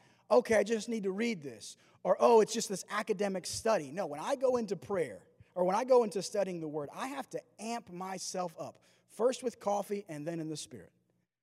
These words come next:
And I have to preach to myself, so it's this lively interaction with God. And so what I do is when I come into prayer, I just, on, on good days,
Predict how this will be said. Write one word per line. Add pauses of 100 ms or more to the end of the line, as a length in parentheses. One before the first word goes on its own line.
(480)
And
I
have
to
preach
to
myself,
so
it's (380)
this
lively
interaction
with
God. (1200)
And
so
what
I
do
is
when
I
come
into
prayer,
I
just,
on,
on
good
days,